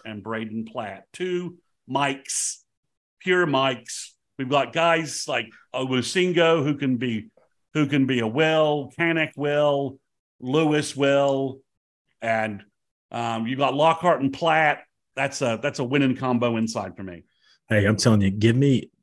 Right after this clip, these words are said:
Speaker 2: give me, like, Nwaneri and J J A up front. Go get Mc-, uh, McKinley and Stone inside, and then go get Pratt as your Mike linebacker and Sammy Brown as your Will.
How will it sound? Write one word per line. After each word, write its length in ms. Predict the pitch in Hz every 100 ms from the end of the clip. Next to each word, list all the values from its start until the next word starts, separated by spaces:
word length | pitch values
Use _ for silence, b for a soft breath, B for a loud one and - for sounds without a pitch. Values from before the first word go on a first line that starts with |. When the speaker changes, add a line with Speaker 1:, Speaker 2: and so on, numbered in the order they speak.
| - 120
Speaker 2:
give 160 | 107 113
me, 180 | 127 127
like, 260 | 104 101
Nwaneri 580 | 95 98 104 107 107 104
and 140 | 98 95
J 200 | 98 92
J 480 | 95 90 95 92 92
A 100 | 87
up 80 |
front. 540 | - 92 98 98 98 98
Go 160 | 95
get 200 | 92 95 92
Mc-, 300 | 92 - 98
uh, 240 | 92 87
McKinley 520 | 85 - 101 95 92
and 100 | 87
Stone 380 | - - 92 92
inside, 680 | 87 92 92 92 95 92 90 B B B -
and 80 | 95
then 160 | 95
go 160 | 98 101
get 260 | 92 92 -
Pratt 420 | - 104 113 -
as 160 | 107 98
your 100 | 98
Mike 300 | 110 117 -
linebacker 480 | 120 113 117 113
and 100 | 95
Sammy 320 | - 104 104 98
Brown 280 | 98 101
as 120 | 101 98
your 100 | 95
Will. 320 | 92 80